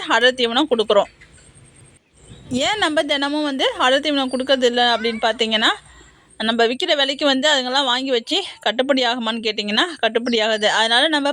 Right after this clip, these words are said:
பட்னியும் போட்ட மாட்டோம். மேய்ச்சல் இருந்துச்சுன்னா மேய்ச்சல் மட்டுமே ஃபுல்லா மேயும். அப்புறம் கடலைக்கொடி வந்து கண்டிப்பா வந்து ஒரு கட்டு போட்டுடுறோம் ரெகுலரா.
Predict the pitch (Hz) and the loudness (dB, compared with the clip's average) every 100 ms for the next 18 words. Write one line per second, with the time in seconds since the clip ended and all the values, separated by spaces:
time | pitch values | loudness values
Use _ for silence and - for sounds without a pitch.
0 | 247 240 277 311 269 254 269 262 233 - | 0 0 2 2 4 2 4 2 2 4
1 | 349 247 247 311 370 320 285 269 285 330 | 2 2 -2 0 0 2 2 2 2 2
2 | 262 262 302 262 254 269 311 240 247 247 | 2 0 0 0 -2 -2 0 0 0 0
3 | 226 233 427 - - - 302 269 262 285 | -2 -2 -4 -8 -18 -10 0 0 2 2
4 | 349 311 277 254 285 - 247 247 254 247 | 2 0 -2 -4 -4 -2 -2 0 0 0
5 | 240 392 311 233 226 247 240 233 220 226 | 2 2 4 2 0 2 0 2 2 2
6 | 214 214 220 208 247 | 4 2 2 2 2